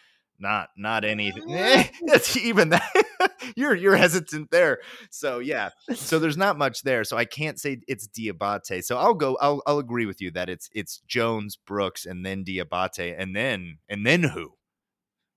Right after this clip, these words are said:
Speaker 2: That's
Speaker 1: And then it's
Speaker 2: and
Speaker 1: like,
Speaker 2: Frankie
Speaker 1: ugh.
Speaker 2: Col-, Frankie
Speaker 1: <laughs>
Speaker 2: Collins.
Speaker 1: Frankie Collins for that one play?
Speaker 2: That's pretty much it, man. It gets really grim around there. And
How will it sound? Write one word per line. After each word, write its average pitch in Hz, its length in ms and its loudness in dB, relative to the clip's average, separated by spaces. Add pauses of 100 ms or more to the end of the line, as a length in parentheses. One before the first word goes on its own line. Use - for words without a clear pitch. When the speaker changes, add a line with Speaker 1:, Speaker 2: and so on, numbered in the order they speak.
(500)
Speaker 2:
That's 123 180 -6
Speaker 1:
And 123 180 0
then 208 100 8
it's 170 220 6
Speaker 2:
and 143 60 2
Speaker 1:
like, 123 240 4
Speaker 2:
Frankie 170 280 8
Speaker 1:
ugh. 160 100 10
Speaker 2:
Col-, 175 240 6 (160)
Frankie 175 280 -2 (120)
Speaker 1:
<laughs> 269 120 -4
Speaker 2:
Collins. 208 220 2
Speaker 1:
Frankie 202 320 2
Collins 185 380 6
for 175 100 -2
that 151 180 6
one 151 280 0
play? 151 360 0 (1400)
Speaker 2:
That's 190 200 0
pretty 214 320 -2
much 180 280 2
it, 147 180 2
man. 135 160 0
It 151 60 0
gets 170 160 -4
really 147 440 -2
grim 127 460 -2
around 117 400 -4
there. 107 340 -4 (420)
And 104 720 -6